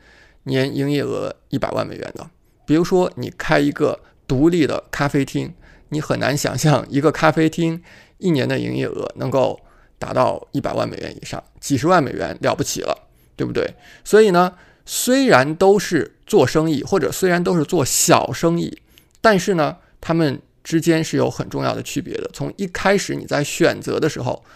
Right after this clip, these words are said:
就要选那些营业额可以超过一百万，乃至可以做到几百万美元的生意。这当中有一个非常重要的误区，就是很多人在想自己的创业点子的时候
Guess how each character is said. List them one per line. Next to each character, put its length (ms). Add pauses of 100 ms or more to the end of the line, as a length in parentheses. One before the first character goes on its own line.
(120)
就 140
要 100
选 300
那 140
些 340 (840)
营 240
业 140
额 360 (100)
可 200
以 120
超 240
过 220
一 100
百 200
万， 280
乃 140
至 140
可 120
以 80
做 160
到 160
几 300
百 180
万 200
美 100
元 180
的 80
生 240
意。 160 (440)
这 100
当 180
中 200
有 160
一 40
个 120
非 420
常 300
重 160
要 120
的 80
误 160
区， 380 (300)
就 100
是 140
很 340
多 180
人 240 (240)
在 160
想 380
自 180
己 120
的 140
创 360
业 180
点 320
子 140
的 140
时 120
候 220